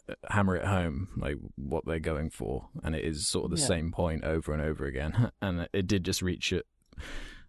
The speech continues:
Speaker 1: a point for me where I was like, "Okay, are you gonna show me anything else, or is this, no? Okay, yep, yep, fascism is bad.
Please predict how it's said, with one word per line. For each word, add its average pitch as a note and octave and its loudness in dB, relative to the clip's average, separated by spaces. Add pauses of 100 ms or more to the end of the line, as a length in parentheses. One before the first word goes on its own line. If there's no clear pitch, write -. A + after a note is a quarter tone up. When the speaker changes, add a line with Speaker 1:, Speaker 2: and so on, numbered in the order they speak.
Speaker 1:
a F#2+ 6
point G2+ 6
for G2+ 4
me F#2 8
where F2 8
I F2 8
was F2 4
like, F2 6
"Okay, D2+ 0
are F2 4
you F#2+ 6
gonna F#2+ 8
show G#2 8
me G2+ 8
anything G#2 8
else, A#2 8
or G#2 6
is F#2 4
this, - 2 (160)
no? A#2 8 (120)
Okay, A2 6 (360)
yep, G2 6 (500)
yep, G2 2 (160)
fascism G2 4
is F2+ 2
bad. G2 6